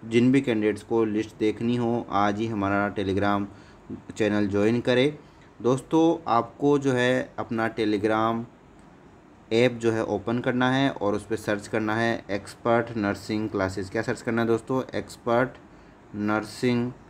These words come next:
क्लासेज। ये जब आप सर्च करोगे तो आपको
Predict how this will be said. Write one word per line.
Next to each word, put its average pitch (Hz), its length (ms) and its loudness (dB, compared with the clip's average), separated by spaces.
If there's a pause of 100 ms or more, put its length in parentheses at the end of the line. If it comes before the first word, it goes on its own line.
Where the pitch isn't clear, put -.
(340)
क्लासेज। 95 480 0 (100)
ये 110 180 2
जब 117 200 2
आप 113 160 4
सर्च 113 300 -2
करोगे 123 460 0
तो 120 120 -8
आपको 95 600 0